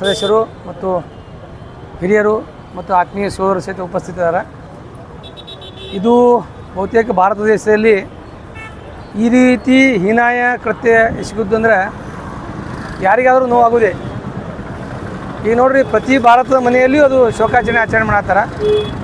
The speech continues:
ಪ್ರತಿಯಲ್ಲಿ ಮನಸ್ಸಲ್ಲಿ ನೋವ, ಆಕ್ರೋಧನ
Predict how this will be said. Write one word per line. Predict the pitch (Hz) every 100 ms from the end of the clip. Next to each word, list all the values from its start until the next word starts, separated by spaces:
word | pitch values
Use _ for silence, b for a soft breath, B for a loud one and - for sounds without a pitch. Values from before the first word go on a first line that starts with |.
| - -
ಪ್ರತಿಯಲ್ಲಿ | 214 269 269 269
ಮನಸ್ಸಲ್ಲಿ | 269 262 220 254 262
ನೋವ, | 240 254 247 254 254 - - - - -
ಆಕ್ರೋಧನ | 185 539 523 247